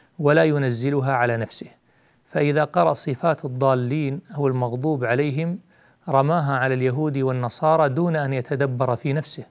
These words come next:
بينما الصواب أن ينظر في نفسه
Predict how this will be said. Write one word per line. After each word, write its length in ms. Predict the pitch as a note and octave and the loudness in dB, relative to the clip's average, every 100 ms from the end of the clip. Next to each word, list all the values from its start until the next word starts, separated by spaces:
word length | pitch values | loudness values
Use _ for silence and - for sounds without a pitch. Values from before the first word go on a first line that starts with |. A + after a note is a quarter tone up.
| _ _ _ _ _ | _ _ _ _ _
بينما 360 | - D3+ F3+ E3+ | -2 0 2 0
الصواب 680 | D3 - C#3 C#3+ C#3+ A#2+ A#2 _ _ _ _ _ _ - | -2 2 4 6 6 6 0 _ _ _ _ _ _ -4
أن 140 | C#3 | 0
ينظر 500 | C3+ F3+ F#3 E3 E3 | 2 2 2 4 4
في 260 | D#3 E3 C#3+ | 2 0 -2
نفسه 680 | D#3 - - D3 E3 F3 | -2 -4 -4 -2 -2 -4